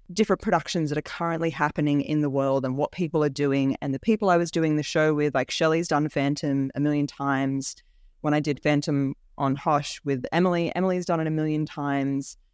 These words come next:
Speaker 1: So I had their experience and their knowledge to draw on. When I got given Tina, it was, "Here is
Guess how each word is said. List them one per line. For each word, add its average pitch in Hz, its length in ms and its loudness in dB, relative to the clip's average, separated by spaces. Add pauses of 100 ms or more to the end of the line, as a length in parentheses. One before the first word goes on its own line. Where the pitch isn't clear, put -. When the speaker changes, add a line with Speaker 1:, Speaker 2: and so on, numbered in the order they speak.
(420)
Speaker 1:
So 185 220 4
I 185 100 4
had 185 480 0
their 147 300 0
experience 139 680 -2
and 147 80 -4
their 143 120 0
knowledge 131 340 -2
to 147 60 -8
draw 185 360 2
on. 131 200 0
When 156 120 0
I 165 80 0
got 175 220 0
given 156 260 2
Tina, 151 560 0 (400)
it 160 160 -2
was, 143 640 0 (120)
"Here 208 280 4
is 202 460 0